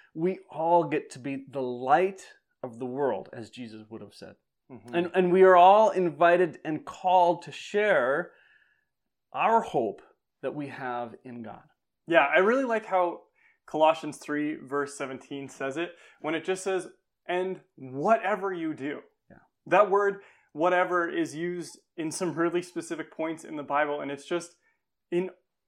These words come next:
Speaker 2: not only whatever in terms of the specificity of it, but just in all of the things.
Speaker 1: Mm.
Speaker 2: Whether it is daytime or nighttime or your routine or your regular or a very different day,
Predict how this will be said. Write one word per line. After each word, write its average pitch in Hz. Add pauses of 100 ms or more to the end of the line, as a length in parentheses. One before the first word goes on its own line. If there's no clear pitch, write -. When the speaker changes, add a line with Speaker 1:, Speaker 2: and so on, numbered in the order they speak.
(420)
Speaker 2:
not 175
only 190
whatever 160
in 147
terms 151
of 139
the 143
specificity 165
of 139
it, -
but 165
just 196 (160)
in 220
all 226
of 190
the 202
things. 165
Speaker 1:
Mm. 123 (120)
Speaker 2:
Whether 196
it 190
is 190
daytime 202
or 175
nighttime 175
or 170
your 151
routine 190
or 151
your 147
regular 165
or 147
a 135
very 175
different 151
day, 135